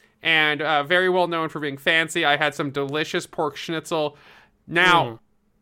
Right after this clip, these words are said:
Speaker 1: that was gonna be my best food I've eaten this week, but afterwards, on the recommendation of some of my friends from Tenth Planet Chicago, I went and got tacos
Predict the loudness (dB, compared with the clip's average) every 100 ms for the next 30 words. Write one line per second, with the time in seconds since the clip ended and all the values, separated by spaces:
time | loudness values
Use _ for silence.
0 | -6 2 4 4 0 -6 0 2 2 -2
1 | -6 -6 -8 -12 -14 _ _ _ _ _
2 | -2 2 4 4 2 2 -2 -2 2 2
3 | 2 -4 -8 -8 -8 -6 -6 -8 -2 2
4 | 4 2 -2 _ _ _ _ _ 4 6
5 | 6 2 0 -2 -2 -2 -2 -4 0 0
6 | 0 -2 -2 -2 -2 -4 -6 -4 -4 -4
7 | -4 -2 -4 -4 -10 -6 -8 -6 -6 -6
8 | -8 -8 0 2 4 0 -2 -4 -8 -20
9 | _ _ _ 2 4 4 2 -2 -2 0
10 | 2 2 -2 0 4 4 4 0 0 -4